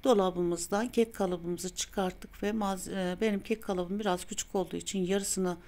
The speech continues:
e, kullanıyorum. Diğer yarısını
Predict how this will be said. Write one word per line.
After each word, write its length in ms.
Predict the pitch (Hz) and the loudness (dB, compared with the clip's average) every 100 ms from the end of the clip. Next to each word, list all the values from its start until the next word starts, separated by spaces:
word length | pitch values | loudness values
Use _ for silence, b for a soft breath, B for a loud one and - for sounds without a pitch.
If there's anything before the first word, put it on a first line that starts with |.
| B B B - | B B B -4
e, 160 | 185 170 - | -2 -2 0
kullanıyorum. 720 | 214 196 190 196 208 233 240 - - - - - - - - - - - - - - - - - - - - - - - - - - - - - - - - - - - - - - - | 0 2 2 2 2 0 -2 -6 -20 -20 -20 -20 -20 -20 -20 -20 -20 -18 -20 -18 -20 -20 -20 -20 -20 -20 -20 -20 -20 -20 -20 -20 -20 -20 -20 -20 -18 -18 -18 -20 -20 -20 -20 -20 -4 6
Diğer 260 | 254 190 | 8 8
yarısını 680 | 180 185 190 - 185 196 285 | 6 2 2 0 0 0 0